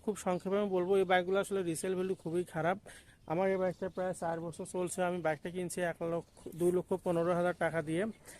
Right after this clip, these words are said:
এবং রেজিস্ট্রেশন, আহ, রেজিস্ট্রেশন করছিলাম হাফ রেজিস্ট্রেশন, যেটাতে maybe দশ হাজার, আহ, ফুল আর কি দশ হাজার লাগে। তো আমি হাফ করছি যেহেতু, আমার আড়াই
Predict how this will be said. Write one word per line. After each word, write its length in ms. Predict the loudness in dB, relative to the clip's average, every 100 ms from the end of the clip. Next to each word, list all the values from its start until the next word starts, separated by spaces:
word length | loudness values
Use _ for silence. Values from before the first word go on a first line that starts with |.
| -20 _
এবং 260 | 0 2 2
রেজিস্ট্রেশন, 640 | 2 0 -4 -2 -2 2
আহ, 120 | 2
রেজিস্ট্রেশন 480 | 2 0 -4 -2 -2
করছিলাম 400 | 0 -2 0 0
হাফ 260 | 0 -2 0
রেজিস্ট্রেশন, 520 | -2 -2 -4 -4 -2
যেটাতে 540 | -2 -2 0 2 2 0
maybe 300 | -2 -2 -2 0
দশ 280 | -2 0
হাজার, 460 | -2 0 0 0 -2 -10 -20 -20 -20 -20 _ -4
আহ, 920 | -2 0 2 0 0 -2 -4 -6 -6 2
ফুল 280 | 4 6 8
আর 120 | 6
কি 160 | 4 4
দশ 200 | 6 6
হাজার 200 | 4 4
লাগে। 260 | 6 4 4
তো 60 | 4
আমি 420 | 6 6 6 6 4
হাফ 140 | 2 0
করছি 280 | 2 0 0
যেহেতু, 300 | 0 0 2
আমার 220 | 2 4
আড়াই 240 | 4 2